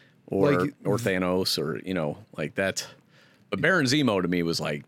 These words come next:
Speaker 1: I thought that was a really cool villain 'cause he, he had motivations you could absolutely identify with.
Speaker 2: Yes.
Speaker 1: <laughs>
Speaker 2: And, and his, and his, and his vehicle to do that was on a level that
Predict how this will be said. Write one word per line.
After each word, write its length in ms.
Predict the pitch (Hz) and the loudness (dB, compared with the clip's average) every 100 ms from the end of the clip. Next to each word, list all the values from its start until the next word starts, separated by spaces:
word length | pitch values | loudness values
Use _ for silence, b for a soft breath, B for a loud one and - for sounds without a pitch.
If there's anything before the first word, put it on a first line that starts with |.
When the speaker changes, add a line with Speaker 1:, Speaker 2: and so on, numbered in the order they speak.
| 85 | -6
Speaker 1:
I 80 | 110 | -2
thought 160 | 104 | 0
that 100 | 104 | 0
was 100 | 90 | 0
a 60 | 78 | -2
really 460 | 87 104 107 95 | 0 2 4 2
cool 260 | 92 101 90 | 0 -2 -2
villain 420 | 87 92 80 76 | 2 2 2 -2
'cause 160 | 87 85 | -6 -4
he, 140 | 87 71 | -4 -4
he 180 | 98 | -2
had 200 | 101 87 82 - 107 | 0 -2 -6 -12 -2
motivations 560 | 123 139 147 139 120 | 0 2 2 2 0
you 60 | 113 | 0
could 120 | - - | -4 -2
absolutely 420 | 160 135 156 131 | -2 0 2 2
identify 480 | 113 113 104 - 78 | 2 0 0 0 -2
with. 240 | 73 67 - _ _ B B | -2 -4 -6 _ _ B B
Speaker 2:
Yes. 360 | 135 - - - _ - | -4 -2 -8 -10 _ -6
Speaker 1:
<laughs> 300 | - 180 - | 0 2 2
Speaker 2:
And, 460 | 190 160 160 156 139 | 2 4 4 2 0
and 280 | 143 139 | 0 0
his, 240 | - 139 - - _ - | 0 -2 -2 -10 _ -2
and 180 | 139 139 | 0 2
his, 220 | 139 117 - - | 0 -2 -10 -8
and 180 | 131 131 | -2 0
his 320 | 123 113 - - | 0 -2 -4 -10
vehicle 600 | 120 123 143 147 127 117 - _ _ | -4 0 2 2 0 -2 -6 _ _
to 240 | - 170 185 | -4 0 2
do 260 | 143 117 | 2 2
that 340 | 104 101 101 - B B B B | 2 0 -2 -4 B B B B
was 220 | - 123 131 | -2 0 0
on 140 | 123 | 0
a 100 | 120 | 0
level 380 | 120 123 127 123 | 0 0 0 0
that 180 | 117 | 0